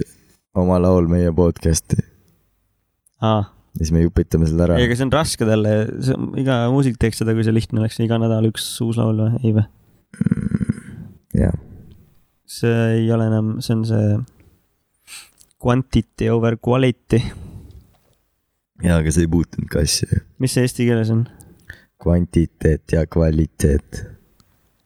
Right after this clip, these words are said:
Speaker 2: Kvantiteet üle kvaliteedi.
Speaker 1: Jah. Ei. Vastupidi.
Speaker 2: Vahet pole ju.
Speaker 1: Kva-
Speaker 2: Ei, see,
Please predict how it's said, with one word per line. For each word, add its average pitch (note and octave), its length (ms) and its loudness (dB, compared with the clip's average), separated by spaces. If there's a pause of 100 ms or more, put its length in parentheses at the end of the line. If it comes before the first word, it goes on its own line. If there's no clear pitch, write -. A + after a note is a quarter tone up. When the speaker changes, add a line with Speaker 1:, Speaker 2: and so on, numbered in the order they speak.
(540)
Speaker 2:
Kvantiteet B2 680 0
üle A#2 200 2
kvaliteedi. A2+ 640 0 (320)
Speaker 1:
Jah. C#2+ 240 2 (840)
Ei. C#2+ 280 4 (760)
Vastupidi. D#2 540 2 (960)
Speaker 2:
Vahet A#2 180 -2
pole D3+ 220 0
ju. G#2+ 140 2 (180)
Speaker 1:
Kva- - 180 -2 (280)
Speaker 2:
Ei, A#2+ 160 0
see, C3 340 2